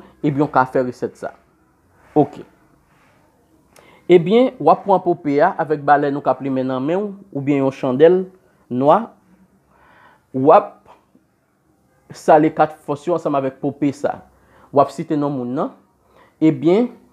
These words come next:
e ou reprezante pope a nan kat fas yo, sou deman nou, ou mande, e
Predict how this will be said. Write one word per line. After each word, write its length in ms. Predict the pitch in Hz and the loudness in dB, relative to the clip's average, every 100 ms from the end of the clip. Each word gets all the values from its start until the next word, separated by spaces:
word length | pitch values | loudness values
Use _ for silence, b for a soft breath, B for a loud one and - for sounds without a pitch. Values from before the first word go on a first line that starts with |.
| b b b | b b b
e 380 | 165 160 151 151 | 4 6 6 2
ou 240 | - 180 165 | -2 -2 0
reprezante 580 | 156 170 170 160 165 151 151 | 0 0 0 -2 -2 -4 -4
pope 260 | 147 147 | -4 2
a 140 | 135 127 | 2 2
nan 100 | 135 | -2
kat 240 | - 135 - - | -2 -2 -2 -2
fas 280 | 117 - - | -2 -2 -8
yo, 220 | 165 254 - _ | -6 -6 -10 _
sou 160 | - 151 | -12 -8
deman 340 | 135 135 123 | -6 -4 -4
nou, 240 | 127 185 233 b b b b b b | -4 -4 -6 b b b b b b
ou 100 | 165 165 | 2 4
mande, 500 | 156 143 127 175 240 - _ _ _ _ - | 4 2 2 2 2 -4 _ _ _ _ -4
e 140 | 151 | -4